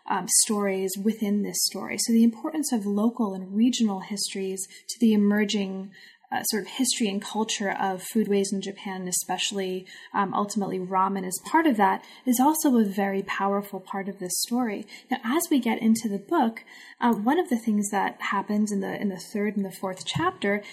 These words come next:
is that we see the rise of the city of Edo and the urban culture that accompanied it, really transforming, um, the sort of food cultures in early modern Japan. And in,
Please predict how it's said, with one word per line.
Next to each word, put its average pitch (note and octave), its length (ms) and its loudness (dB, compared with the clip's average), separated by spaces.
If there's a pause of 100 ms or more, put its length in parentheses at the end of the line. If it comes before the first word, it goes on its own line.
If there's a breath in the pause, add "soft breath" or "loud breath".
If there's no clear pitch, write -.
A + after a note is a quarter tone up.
(120 loud breath)
is A#3+ 100 2
that B3+ 180 6
we B3+ 100 4
see E4 300 4
the E4 140 0
rise G#3+ 540 0 (120)
of G3+ 180 -4
the G#3+ 80 -4
city G#3+ 320 2
of G3+ 180 0
Edo F#3 560 -4
and B3 160 8
the B3 200 8
urban C#4+ 320 4
culture G#3+ 720 -2 (300 soft breath)
that G#3+ 100 0
accompanied A3 760 0
it, G3 240 -2 (220 soft breath)
really E4 220 4
transforming, A3 1120 2
um, F#3 240 -4
the - 60 -12
sort F#3+ 200 -8
of - 60 -14
food G#3+ 320 2
cultures F#3+ 560 -6
in F#3+ 120 -6
early F#3+ 240 -4
modern F3 320 -6
Japan. - 460 -10
And G3+ 120 0
in, A3 180 4